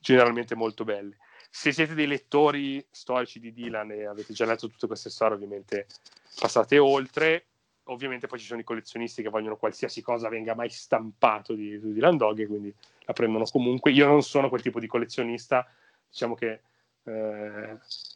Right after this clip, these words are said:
Walo mi schifa solo a metà, diciamo, perché colleziono fisico, ma n-, colleziono una volta, tranne in rari casi tipo Twin Peaks. Non sono uno di quelli che compra anche le storie più volte in formato fisico.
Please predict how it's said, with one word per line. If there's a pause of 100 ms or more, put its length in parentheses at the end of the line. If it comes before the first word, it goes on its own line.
(600)
Walo
mi
schifa
solo
a
metà,
diciamo,
perché
colleziono
fisico,
ma
n-,
colleziono
una
volta,
tranne
in
rari
casi
tipo
Twin
Peaks. (320)
Non
sono
uno
di
quelli
che
compra
anche
le
storie
più
volte
in
formato
fisico.